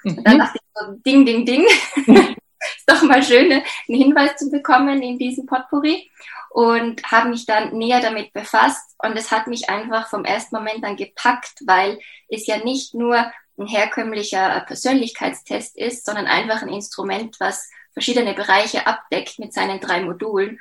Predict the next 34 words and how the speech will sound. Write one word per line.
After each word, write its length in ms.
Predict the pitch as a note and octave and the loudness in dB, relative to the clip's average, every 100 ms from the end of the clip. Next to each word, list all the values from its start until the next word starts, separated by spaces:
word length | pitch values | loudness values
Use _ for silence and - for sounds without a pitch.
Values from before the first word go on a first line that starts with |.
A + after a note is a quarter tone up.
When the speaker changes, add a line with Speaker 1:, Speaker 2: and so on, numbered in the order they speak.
| - - | -20 -4
Speaker 2:
Mhm. 120 | G#3 F3 | -2 0
Speaker 1:
Und, 240 | G#3 G3+ - | 0 -2 -8
äh, 120 | - - - | -10 -10 -10
es 120 | G3+ | -10
ist 160 | A3+ | -8
sehr 160 | - G#3+ | 0 0
komplex 600 | - F#3 A#3 C4+ - - - | 0 -4 0 -2 -2 -12 -8
und, 400 | A3 G#3+ G#3+ - | -6 -8 -10 -4
ähm, 380 | G#3 G3+ G#3 - | -2 -2 -6 -12
ich 160 | A3 - | -14 2
mag 340 | A#3+ C4+ - | 4 4 0
Herausforderungen 880 | C4 B3 - - C4 C#4 C4 C#4 C4 | 6 6 6 2 4 6 6 6 4
und 140 | C4 | 6
deswegen 400 | - D#4 F#4 - | 6 8 4 2
<laughs> 60 | - | -2
habe 120 | - | 4
ich 140 | C#4+ C#4 | 8 10
mich 220 | C#4 - | 8 6
der 160 | - | -6
P 220 | C#4 A3+ C#4 | -2 0 0
P 160 | A3 | -2
P 340 | A3+ A#3 A#3 - - - | 0 2 2 2 -10 -6
in 120 | A#3+ | -2
meiner 260 | A#3 A3 G#3+ | 0 -2 0
Masterarbeit 680 | F#3+ - G#3 G#3+ G#3+ G#3+ | 0 0 -2 -2 0 0
angenommen. 580 | - G3 A3+ G3+ - - _ _ | -2 -4 -8 -8 -8 -10 _ _
Speaker 2:
Okay, 440 | - G#3 G#3 - - _ - | 6 6 4 -8 -12 _ -10
wunderbar. 440 | F#3 F#3+ F#3 D#3 | -6 -4 0 4
Also 220 | F3+ E3+ | 6 6
ein 180 | - F3+ | 4 4
entscheidender 640 | F#3+ G3+ F#3+ F#3+ F#3+ F#3 | 0 2 4 4 2 -2
Tipp 260 | - G#3+ - | -2 -8 -4
einer 260 | E3 F3 | -4 -4
Beraterin, 640 | E3+ E3+ E3 F3 E3+ E3+ | -4 -2 -2 -2 -6 -8